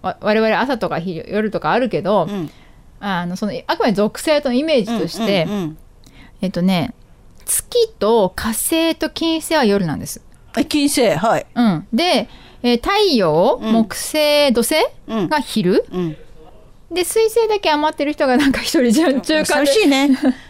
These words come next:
Speaker 1: <laughs> 水星人の運命です。
Speaker 2: うん、うん。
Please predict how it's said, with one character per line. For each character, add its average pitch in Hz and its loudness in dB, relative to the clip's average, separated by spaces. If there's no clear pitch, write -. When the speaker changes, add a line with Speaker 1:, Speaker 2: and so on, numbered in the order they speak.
Speaker 1:
<laughs> 262 2
水 285 0
星 294 0
人 226 4
の 208 4
運 220 4
命 185 4
で 165 0
す。 - -4
Speaker 2:
う - 0
ん、 - 2
う 202 2
ん。 180 -12